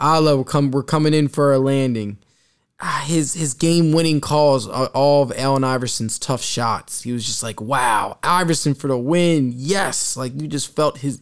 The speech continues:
energy, his presence. Mark Zumoff. It's been an amazing ride. Forty plus years as a Philadelphia seventy-sixer broadcaster.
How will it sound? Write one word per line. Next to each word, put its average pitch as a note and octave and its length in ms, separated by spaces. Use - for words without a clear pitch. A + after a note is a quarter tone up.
energy, B2 580
his B2+ 320
presence. B2 840
Mark C#3+ 340
Zumoff. B2+ 720
It's C3 180
been C#3+ 180
an C3+ 120
amazing C3 540
ride. A#2 500
Forty D#3 400
plus C#3 440
years A#2+ 640
as A#2 240
a A2 60
Philadelphia A#2+ 480
seventy-sixer A2 680
broadcaster. A2 920